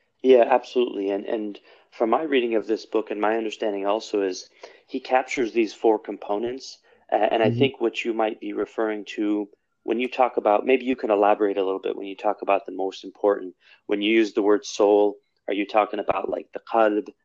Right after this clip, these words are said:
Speaker 1: the nafs? Like, wh-, what is, what is on your mind when you're thinking of that being the most important thing to Allah?
Speaker 2: W-, when I think of the soul, I think of, uh, something that we don't have a lot of knowledge about, as Allah subhanahu wa ta'ala says. And then, uh,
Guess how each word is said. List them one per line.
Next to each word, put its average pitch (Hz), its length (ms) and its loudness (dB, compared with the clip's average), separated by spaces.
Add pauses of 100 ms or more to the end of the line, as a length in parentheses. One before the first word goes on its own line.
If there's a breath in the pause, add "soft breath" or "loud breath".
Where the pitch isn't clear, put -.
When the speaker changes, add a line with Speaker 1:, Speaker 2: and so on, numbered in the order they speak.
(140)
Speaker 1:
the - 60 -10
nafs? 104 500 -2 (240)
Like, 95 160 -4
wh-, - 220 -12
what 127 160 6
is, 113 320 2
what 127 160 2
is 107 140 2
on 104 120 0
your 107 140 0
mind 101 300 0
when 92 100 -2
you're 92 100 -2 (120)
thinking 98 240 -8
of 90 140 -12
that 95 240 0
being 95 300 -10 (300 soft breath)
the 104 60 -10
most 101 260 -4
important - 420 -2
thing 92 260 -6
to 95 100 -2
Allah? 85 320 0 (360)
Speaker 2:
W-, 110 240 -8
when 120 200 2
I 127 100 2
think 165 320 -4
of 131 140 0
the 110 80 -6
soul, 131 420 4
I 107 140 0
think 135 340 -4
of, 104 400 -2
uh, 101 360 0 (560)
something 139 440 4
that 117 180 6
we 107 120 2
don't 120 180 4
have 120 220 2
a 104 140 2
lot 113 120 6
of 104 60 0
knowledge 110 380 2
about, 110 280 6
as 104 80 4
Allah 104 220 4
subhanahu 113 360 -2
wa 107 60 0
ta'ala 107 320 0
says. 127 300 2
And 117 200 0
then, 139 380 2
uh, 110 460 -2